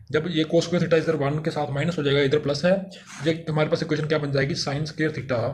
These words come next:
is equal to one minus cos square theta। तो हमारे पास one minus cos square theta की वैल्यू निकल के क्या आ जाएगी, sin square theta। इस sin square theta को यहाँ पे भर देंगे इसकी जगह पे, तो हमारे पास क्या जाएगा,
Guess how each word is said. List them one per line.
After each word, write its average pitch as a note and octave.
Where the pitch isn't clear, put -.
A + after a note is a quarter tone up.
is D3
equal E3+
to C#3
one D3+
minus C#3+
cos F3
square D3
theta। G2+
तो E3+
हमारे E3+
पास F#3
one F3
minus F#3
cos E3
square E3
theta D#3
की E3
वैल्यू D3+
निकल D3
के C#3
क्या C#3
आ C#3
जाएगी, C3
sin C#3
square C#3+
theta। A#2
इस F3+
sin E3
square F3
theta E3+
को E3
यहाँ D3
पे D#3+
भर C#3+
देंगे C3+
इसकी -
जगह C3
पे, B2+
तो D#3+
हमारे C3+
पास C#3+
क्या C3
जाएगा, C3